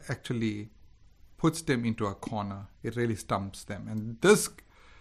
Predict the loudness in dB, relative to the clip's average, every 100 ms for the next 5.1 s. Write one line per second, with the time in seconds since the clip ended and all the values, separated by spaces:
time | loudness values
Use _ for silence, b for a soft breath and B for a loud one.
0 | b b b -20 0 6 6 6 2 2
1 | 2 2 2 2 2 2 4 4 2 -4
2 | -4 2 4 4 2 0 -4 -4 -6 -8
3 | -8 -6 -4 -6 -10 -20 -20 -20 -6 -4
4 | -2 -2 0 0 -2 -4 -2 0 -2 -6